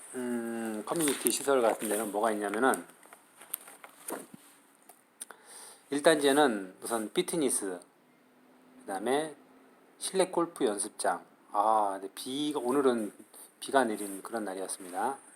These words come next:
내일까지 비가 내리는 상황입니다. 피트니스, 실내 골프 연습장, 그다음에 지엑스 룸, 그다음에 라이브러리, 독서실,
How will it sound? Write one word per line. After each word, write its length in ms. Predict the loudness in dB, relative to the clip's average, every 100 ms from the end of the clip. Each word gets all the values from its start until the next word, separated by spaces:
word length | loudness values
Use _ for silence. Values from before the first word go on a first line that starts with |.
| -18
내일까지 960 | -4 2 2 0 -4 -8 -6 -4 -4 -6
비가 240 | -6 -6
내리는 440 | -4 -8 -10 -12 -8
상황입니다. 640 | -6 -6 -8 -10 -10 -10 _ _ _ _ _ -18 -14 -12 -12 -14 -16 -20 _ -8
피트니스, 720 | -4 0 2 2 0 -4 -4
실내 280 | 0 0
골프 340 | 2 0 0 -2
연습장, 680 | -2 -6 4 6 6 2 -14 _ -12
그다음에 320 | -8 -6 -6
지엑스 380 | -2 0 0 2
룸, 340 | 2 2 -2 -12 -12
그다음에 280 | -10 -4
라이브러리, 720 | 4 6 6 2 0 -2 -10 -18 _ _ -10
독서실, 800 | -8 0 2 2 2 2 0